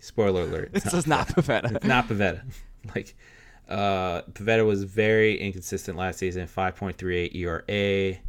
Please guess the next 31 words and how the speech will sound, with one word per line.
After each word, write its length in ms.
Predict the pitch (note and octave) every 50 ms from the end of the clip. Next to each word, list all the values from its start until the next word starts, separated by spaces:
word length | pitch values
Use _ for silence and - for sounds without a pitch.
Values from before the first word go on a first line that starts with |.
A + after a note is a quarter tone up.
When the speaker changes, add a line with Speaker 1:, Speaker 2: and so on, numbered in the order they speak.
| - - - - - - - - - - - _
Speaker 1:
He 120 | - F2+
only 80 | F#2 F#2
started, 260 | - - F#2+ F#2+ F2+
like, 140 | E2 D#2 -
thirteen 380 | - F#2+ F2 - - F#2 F2+ E2+
games 280 | F2+ F2+ F2+ E2+ -
where 60 | - D#2+
people 260 | - - F2 F#2 F#2
were 80 | E2+
like, 320 | E2 E2 E2+ E2 E2 - - -
you 80 | - G#2
know, 280 | G#2 G2+ G2 G2 F#2+ - - - - - - -
"Maybe 120 | - D3+ C#3
he's 100 | B2+ A#2
not 100 | A#2+ G2+
our 80 | F#2+
guy." 300 | F2 F2+ D2+ - - - - _ -
Like, 160 | - E2 - - - - _ _ _ _ _ - -
he 180 | - G#2+ A2 A2
averaged, 260 | A2 G2+ G2 F#2 -
like, 320 | F2 F2+ F2 E2 - - -
two 160 | - - G2
or 60 | F#2
three 420 | F2 - F2+ F2 E2+ D#2+ D#2 - - -
innings 380 | F2+ D#2+ D#2+ C#2 D2 - -
until 240 | E2 - - D#2+ D#2+ - - _ - - _ _ _ -
he 180 | - - -
had 180 | E2+ F#2+ F2+ E2+
to 40 | F2
get 140 | C#2+ - -
pulled. 240 | - C#2 A1+ -